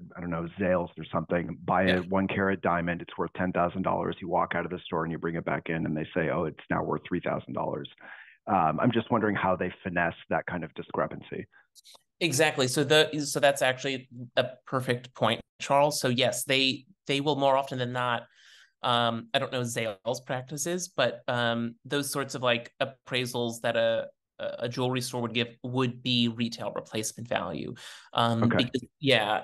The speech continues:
Speaker 2: because then it, the, the whole mindset is you then can take that appraisal to your insurance company to
Speaker 1: Ah,
Speaker 2: obtain
Speaker 1: okay.
Speaker 2: coverage. Yeah.
Speaker 1: Got it. Okay, cool. Thank you.
Speaker 2: Mm-hmm. Um, where were we?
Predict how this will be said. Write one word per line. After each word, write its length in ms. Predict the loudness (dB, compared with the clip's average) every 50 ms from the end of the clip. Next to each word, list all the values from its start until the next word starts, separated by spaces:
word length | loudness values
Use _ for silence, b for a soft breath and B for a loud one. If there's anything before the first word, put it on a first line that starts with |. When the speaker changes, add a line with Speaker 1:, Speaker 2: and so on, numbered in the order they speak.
| -4 -4 -4
Speaker 2:
because 340 | -4 -2 0 0 0 2
then 160 | 4 4 2 2
it, 240 | 2 -2 -6 -8 -12 -14
the, 420 | -14 -4 4 8 8 8 8 6 4
the 60 | 0
whole 240 | 2 6 6 6 6
mindset 520 | 6 6 4 4 2 2 2 2 2 2 4
is 460 | 2 2 2 2 2 0 -2 -4 -10 b b b b b
you 160 | -2 -2 0 2
then 260 | 2 2 2 0 -4
can 220 | -6 -6 -6 -6
take 300 | -6 0 0 0 0 4
that 140 | 2 2 2
appraisal 640 | 2 0 -2 -4 -4 -4 -2 -2 -2 -2 -2 -4 -8
to 120 | -4 -2 0
your 240 | 0 0 0 -2
insurance 520 | -2 -6 -8 -6 -4 -4 -4 -4 -4 -6 -8
company 540 | -8 -10 -8 -8 -8 -8 -8 -8 -10 -14 _ _ _ _ 0
to 340 | 6 8 8 10 10 8
Speaker 1:
Ah, 140 | 8 6 4
Speaker 2:
obtain 280 | 4 2 2 0 0 0
Speaker 1:
okay. 120 | 0 2 0
Speaker 2:
coverage. 180 | 0 -2 -2 -10 -16 -20 _ _ _ _ _ _
Yeah. 160 | 2 4 4
Speaker 1:
Got 180 | 4 2 2
it. 100 | -2 -8 -10 _ -2
Okay, 180 | -2 0 0 0
cool. 200 | 0 0 0 0 0
Thank 200 | -2 -2 -2 -4
you. 80 | -10 -10 B B B B B _
Speaker 2:
Mm-hmm. 1700 | 4 4 4 4 2 -4 -10 _ _ _ _ _ _ _ _ _ -14 -14 -14 _ _ -20 -20 -20 -20 -20 -20 -20 -20 _ _ _ 2 4
Um, 880 | 6 6 6 6 6 6 6 6 6 6 6 4 4 4 4 2 4
where 140 | 4 2 2
were 100 | 2 0
we? 220 | -2 -6 -10 -12